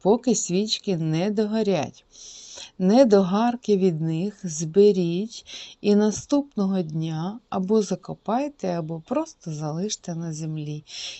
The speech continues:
Щоб посилити свою привабливість, цей ритуал придуманий для жінок будь-якого віку.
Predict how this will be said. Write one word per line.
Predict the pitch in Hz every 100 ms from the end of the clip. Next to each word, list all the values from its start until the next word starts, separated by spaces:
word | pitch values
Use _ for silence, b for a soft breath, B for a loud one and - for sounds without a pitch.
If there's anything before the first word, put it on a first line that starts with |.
| B
Щоб | - 214 208
посилити | - 214 - 247 202 180 170
свою | - 175 180 220
привабливість, | 226 185 180 175 156 147 165 220 254 - - B B B B B
цей | - 269 294
ритуал | 254 - 180 185 240 262
придуманий | - 170 170 220 220 208 202
для | 170 190 202
жінок | 185 185 180 165 214 240
будь-якого | 185 160 180 233 226 190 185 185 - 208 214 208 202
віку. | 185 185 190 180 - 165 156